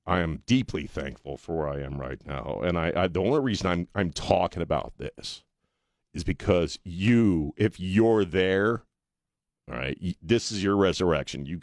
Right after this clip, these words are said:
anytime you want it, because that's the beauty of the story. We, we rise from the dead. We rise from our ashes. We leave the tomb. And, uh, and, and that's what our God did for us. That's what Jesus do-, br-,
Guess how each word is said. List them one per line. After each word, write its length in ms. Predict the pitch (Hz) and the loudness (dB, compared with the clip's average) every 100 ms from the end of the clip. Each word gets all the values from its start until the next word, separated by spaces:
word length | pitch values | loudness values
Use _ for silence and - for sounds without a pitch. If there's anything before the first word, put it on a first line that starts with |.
| - | -4
anytime 520 | 92 117 110 113 101 | 2 2 2 0 2
you 80 | 92 | 0
want 260 | 78 67 | 0 -2
it, 100 | - - _ _ _ _ _ _ _ _ _ - | -8 -16 _ _ _ _ _ _ _ _ _ -4
because 160 | 87 | 0
that's 240 | 85 95 - | 2 0 0
the 60 | |
beauty 320 | 95 90 85 | 0 2 2
of 60 | 78 | 0
the 60 | 71 | -2
story. 540 | - 82 78 60 - _ _ _ _ _ _ _ _ _ | 0 0 0 -2 -8 _ _ _ _ _ _ _ _ _
We, 120 | - 90 | -2 0
we 140 | 98 92 | 2 4
rise 360 | 92 104 104 | 4 4 0
from 140 | - 85 | -6 -8
the 80 | |
dead. 280 | 62 64 64 | -6 -6 -4
We 100 | 78 | 0
rise 460 | 80 71 - 117 104 | 0 0 0 0 -4
from 120 | - | -8
our 160 | 65 58 | -8 -8
ashes. 460 | 62 - - - - _ _ _ _ | -8 -10 -12 -16 -20 _ _ _ _
We 120 | 71 | -4
leave 440 | 78 92 104 104 87 | 2 2 4 2 0
the 80 | 87 | -4
tomb. 440 | - 69 58 - _ _ _ _ _ _ _ _ _ _ _ _ _ _ - | -4 -4 -6 -10 _ _ _ _ _ _ _ _ _ _ _ _ _ _ -4
And, 260 | 78 73 | -2 0
uh, 380 | 76 73 69 67 - | 2 2 0 -2 -6
and, 180 | 78 71 | -6 -6
and 180 | 62 69 | -6 -4
that's 280 | 76 78 - | -2 -2 -2
what 140 | 82 | 0
our 160 | 71 67 | 0 -2
God 300 | 69 69 65 | -4 -4 -4
did 160 | 73 | -4
for 180 | - 73 | -4 -4
us. 220 | 64 57 | -4 -4
That's 180 | 69 - | -6 -2
what 80 | 78 | -4
Jesus 420 | 64 76 69 67 | -2 -2 -2 -4
do-, 200 | 76 69 - | -2 -4 -6
br-, 120 | - | -8